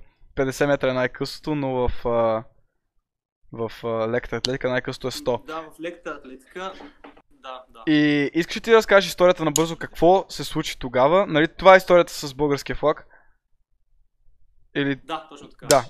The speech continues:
Speaker 1: Еми добре, разкажи набързо. Ако искаш, аз мога да разкажа, но според мен ти ще го
Speaker 2: Ами,
Speaker 1: разкажеш по-добре.
Speaker 2: добре, ще го разкажа аз. А, това беше през две хиляди и шестнайста. А, тоест, ще се върна малко от самото начало, няма да се увлича много, така, набързо ще го кажа.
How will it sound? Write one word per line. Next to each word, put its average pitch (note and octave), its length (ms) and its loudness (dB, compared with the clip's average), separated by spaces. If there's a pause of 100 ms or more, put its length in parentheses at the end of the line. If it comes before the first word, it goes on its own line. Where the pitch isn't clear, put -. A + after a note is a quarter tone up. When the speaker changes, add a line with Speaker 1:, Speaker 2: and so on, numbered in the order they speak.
Speaker 1:
Еми D#3 120 2
добре, G3 160 4
разкажи F#3 320 0
набързо. F3+ 420 0 (220)
Ако - 100 -16
искаш, - 160 0
аз F#3 100 0
мога D3+ 120 2
да C#3 40 2
разкажа, F3 320 -2
но D#3 180 -4
според - 180 -6
мен D3 100 -4
ти C#3+ 80 -10
ще C3+ 80 -10
го C3 40 -8
Speaker 2:
Ами, C3+ 40 -6
Speaker 1:
разкажеш B2+ 280 -6
по-добре. A#2 280 -6 (880)
Speaker 2:
добре, F#3 200 -8
ще B3+ 100 -12
го E3+ 60 -6
разкажа D#3+ 320 -12
аз. E3+ 260 -14
А, C#3+ 460 -12 (220)
това G3 200 -8
беше A3 200 -10
през F3 120 -12
две - 120 -16
хиляди F#3+ 60 -6
и F#3+ 100 -10
шестнайста. F3+ 560 -12 (720)
А, G#3 380 -12 (120)
тоест, C#4+ 220 -12
ще G3 100 -20
се - 160 -14
върна B3+ 180 -8
малко A#3+ 220 -6
от - 60 -14
самото G#3+ 240 -12
начало, A#3+ 300 -8
няма G#3+ 480 -4
да D3 60 -18
се D#3 140 -16
увлича C#3+ 580 -16
много, D#3+ 220 -20
така, D3+ 240 -16 (140)
набързо D3 220 -18
ще C#3+ 120 -20
го B2+ 60 -20
кажа. B2+ 220 -18